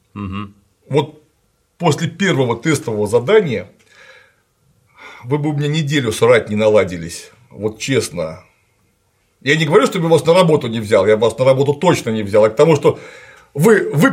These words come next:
Speaker 2: выпнутые <laughs> прочь со студии, потом мы неделю бы срать не могли. Вот это, это я просто гарантирую, потому что таких баранов это нужно специально тренировать.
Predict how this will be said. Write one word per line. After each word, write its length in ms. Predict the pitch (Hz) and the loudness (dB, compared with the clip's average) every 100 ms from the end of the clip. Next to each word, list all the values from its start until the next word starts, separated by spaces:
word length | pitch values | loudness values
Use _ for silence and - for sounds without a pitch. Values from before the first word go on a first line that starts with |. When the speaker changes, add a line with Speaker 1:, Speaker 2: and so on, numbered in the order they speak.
| - | 0
Speaker 2:
выпнутые 640 | - 302 - 139 - 165 165 | 0 0 -2 -4 0 2 2
<laughs> 100 | - | 2
прочь 320 | 196 254 - | 4 4 4
со 180 | - 170 | 4 4
студии, 400 | 170 277 285 202 | 4 0 2 0
потом 360 | - 135 226 226 | 0 2 4 4
мы 100 | 185 | 2
неделю 320 | 156 185 196 | 0 0 0
бы 100 | 151 | 0
срать 320 | 135 123 - | 2 0 0
не 80 | 113 | -2
могли. 520 | 110 98 95 90 - _ _ _ _ | -2 -2 -10 -16 -18 _ _ _ _
Вот 160 | 139 151 | -4 -4
это, 140 | 170 | -6
это 180 | 170 170 | -2 4
я 180 | 220 220 | 6 6
просто 300 | 214 202 165 | 4 2 0
гарантирую, 720 | 139 160 196 208 202 208 170 | 0 4 4 4 2 0 -2
потому 120 | 143 139 | -2 -4
что 100 | 139 | 0
таких 320 | 143 285 - - - - | 0 0 -6 -10 -20 -10
баранов 720 | 123 - 240 226 214 170 147 | -2 4 6 6 4 4 2
это 140 | 156 190 | 0 2
нужно 200 | 175 156 | 2 0
специально 400 | - 143 185 175 | -4 0 0 0
тренировать. 680 | 139 143 147 143 104 - | -2 0 2 4 2 -4